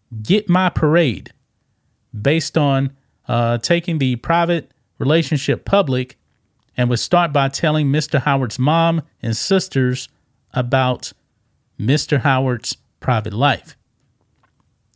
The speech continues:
In the initial complaint, Harper claimed that he and Howard had started, uh, talking through direct messages on Instagram. According to E S P N,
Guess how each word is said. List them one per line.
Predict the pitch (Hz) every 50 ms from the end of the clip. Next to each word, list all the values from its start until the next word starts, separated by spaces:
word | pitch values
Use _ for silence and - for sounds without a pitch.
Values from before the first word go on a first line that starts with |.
| - -
In | 165 165
the | 151 156
initial | 143 143 170 208 208 - 185 160
complaint, | - 127 120 - - 147 135 135 127 - - - _ _ _ _ _ _ _ _ _ _ -
Harper | - 180 180 180 185 165
claimed | - - 175 160 160 160 151
that | 135 123 120 -
he | - 185 180 170
and | 139 123
Howard | 107 135 156 156 156 151 135
had | 127 151 135 127 -
started, | - - 165 156 151 147 143 139 - _ _ _ _ _ _ _ _ _ _ -
uh, | 120 127 123 123
talking | 117 - - 156 151 147 - 151 143
through | 135 - 135 127 123
direct | 117 117 113 127 135 - - 139
messages | 147 156 147 - 156 143 147 147 139 - - _ _ _ _ _ _ _
on | - 143 143 139 143 135 -
Instagram. | - 156 165 - - - 127 113 110 107 92 82 - - - - _ _ _ _ _ _ _ _ _ _ _
According | - 104 - - 196 202 196 185 185
to | - - -
E | 180 190 185
S | 175 165 151 -
P | - - 175 170 170
N, | 165 131 87 - -